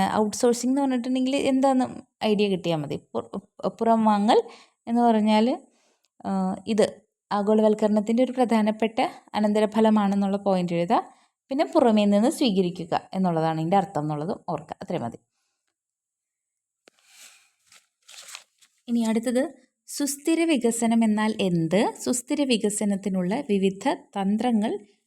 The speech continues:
വിശദീകരിക്കുക. ഇത് നിങ്ങൾ എസ് എ ആയിട്ട് പഠിക്കേണ്ട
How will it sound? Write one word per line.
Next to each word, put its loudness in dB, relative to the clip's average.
വിശദീകരിക്കുക. -4
ഇത് -12
നിങ്ങൾ -4
എസ് -12
എ -4
ആയിട്ട് -8
പഠിക്കേണ്ട -6